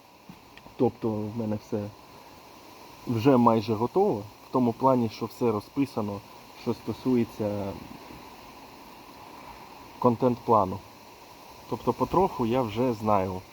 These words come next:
які будуть пости, які будуть рілси, які будуть відео на Ютубі. І з часом, можливо,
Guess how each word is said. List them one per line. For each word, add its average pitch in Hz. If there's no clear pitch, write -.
які 107
будуть 98
пости, 214
які 110
будуть 101
рілси, 156
які 113
будуть 104
відео 185
на 131
Ютубі. 127
І 202
з -
часом, 139
можливо, 110